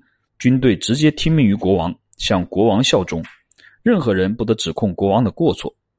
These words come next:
而且泰国的宪法就是个橡皮图章，重大条款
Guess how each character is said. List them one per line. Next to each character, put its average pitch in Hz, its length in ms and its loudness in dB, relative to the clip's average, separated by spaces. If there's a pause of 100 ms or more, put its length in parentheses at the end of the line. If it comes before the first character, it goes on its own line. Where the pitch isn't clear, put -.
(260)
而 104 120 0
且 87 320 0
泰 139 240 0
国 98 140 -2
的 90 60 2
宪 85 280 -2
法 78 200 -8
就 90 100 -6
是 - 140 -10
个 90 120 -2
橡 98 200 -2
皮 95 120 -6
图 95 160 -4
章， 117 240 0 (520)
重 185 140 2
大 135 120 2
条 104 180 -2
款 85 240 -2